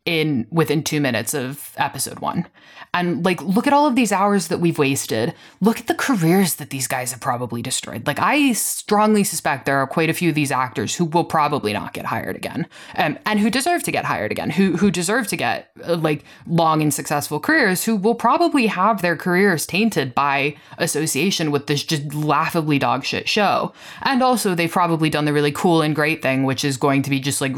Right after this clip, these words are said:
ruining the ability of anybody to adapt this shit ever again, which,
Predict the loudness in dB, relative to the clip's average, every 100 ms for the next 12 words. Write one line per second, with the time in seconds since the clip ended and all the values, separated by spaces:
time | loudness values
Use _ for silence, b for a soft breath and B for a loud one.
0 | -2 2 4 4 2 2 0 0 0 0
1 | 0 0 0 -2 0 0 0 -2 -4 -2
2 | -2 -2 -4 -2 -2 0 -2 B B B
3 | -2 0 -2 -4 -6